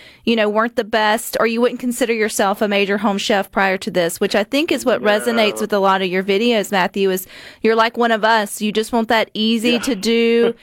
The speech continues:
Speaker 2: <laughs>
Speaker 1: get it on the table. You can't really mess it up. You'd have to try hard. And then, you know, people really can respond to that. Not only do they like the video, but then they can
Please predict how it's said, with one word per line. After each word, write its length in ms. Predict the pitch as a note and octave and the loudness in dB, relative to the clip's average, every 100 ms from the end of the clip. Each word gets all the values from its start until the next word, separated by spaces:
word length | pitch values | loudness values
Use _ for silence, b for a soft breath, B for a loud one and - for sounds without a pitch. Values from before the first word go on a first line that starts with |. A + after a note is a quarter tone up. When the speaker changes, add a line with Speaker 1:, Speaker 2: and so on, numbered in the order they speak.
| B | B
Speaker 2:
<laughs> 200 | B B3 | B -2
Speaker 1:
get 120 | B3 | 0
it 120 | B3 A#3+ | 2 2
on 140 | B3 | 2
the 80 | B3 | 0
table. 560 | - A#3+ A3+ A3+ A3+ A3+ | 0 0 0 0 0 0
You 100 | A3 | -4
can't 300 | - B3+ - | -2 -2 0
really 280 | A#3+ B3+ B3+ | 0 0 2
mess 280 | A#3+ B3+ B3+ | 0 0 -2
it 120 | A#3 | 2
up. 340 | A#3+ A#3+ A#3+ C4 G3+ | 2 2 0 -6 -2
You'd 160 | A3+ | 0
have 120 | B3 | 0
to 80 | A3+ | -2
try 240 | A3 A3+ A3+ | -2 0 0
hard. 600 | A3+ G#3 A3 C4 C#4+ C4+ | 0 2 2 0 -2 -2
And 240 | A3 A3+ A3+ | -2 0 2
then, 340 | A3+ A3+ A3 G#3+ | 2 2 0 -2
you 80 | A3+ | 0
know, 140 | G#3+ | 0
people 320 | B3 A#3+ C4 | -2 -2 0
really 460 | A#3 A#3 A#3 A3+ A#3 B B - | 2 2 2 0 -2 B B -4
can 160 | A#3+ | -2
respond 500 | A3 - - G3 A3 A3 | -2 -4 0 0 0 0
to 60 | |
that. 140 | G3+ G3+ | 0 2
Not 140 | A#3+ | 2
only 180 | C4+ C#4+ | 2 0
do 60 | A#3+ | 0
they 140 | A3 | 0
like 260 | G#3 G#3+ A3+ | 2 0 0
the 100 | G3+ | -2
video, 380 | G#3+ C#4+ A#3+ F#3+ | 0 0 0 -2
but 120 | G3 | -2
then 140 | G#3 G#3 | 0 0
they 140 | G3 | 0
can 360 | A#3 F#3+ F#3+ | -2 -2 -4